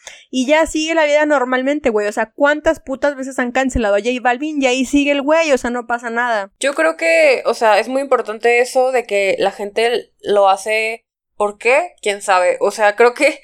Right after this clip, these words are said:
Speaker 2: es muy importante que las personas que se la pasan como enojándose y que po-, poniendo cosas y cancelando gente, o sea, creo que nadie tiene una visión de verdad de lo que quieren que pase. O sea, solo lo hacen ya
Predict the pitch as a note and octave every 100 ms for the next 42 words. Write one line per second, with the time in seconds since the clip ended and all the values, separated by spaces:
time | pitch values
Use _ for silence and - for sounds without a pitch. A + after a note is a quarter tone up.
0 | - - - B3+ C#4 D4 C4 A3+ A#3 C4+
1 | B3+ G3+ G3 G3+ G#3+ G#3+ B3 - G#3+ G3+
2 | F#3 F3+ G3+ A#3 A3+ F#3+ F#3 F#3 G3 G3+
3 | G3 G#3 F#3+ F#3 F3+ F#3 F3+ - F#3 F#3+
4 | G3+ G#3 G3+ G3 F#3+ G3 F#3+ G3 F#3+ G3+
5 | G#3+ G3+ G3 G3 - G3+ G3 F#3 _ _
6 | _ _ _ _ _ _ - C4 C4 D#4+
7 | D#4+ C#4 C#4 B3 B3 D4 B3 A#3 A#3+ B3
8 | G#3+ A#3 B3+ A3 - G#3+ G#3 B3 G#4 G#3+
9 | G3 G3 F#3+ F#3+ G#4+ - F#3 G3 G3 G3
10 | G3 G#3 G3+ A3 G#3 G3 - F3+ - F#3+
11 | F#3+ A3 A3 C4 A3+ G#3 A3+ A3+ G3 G#3+
12 | G#3+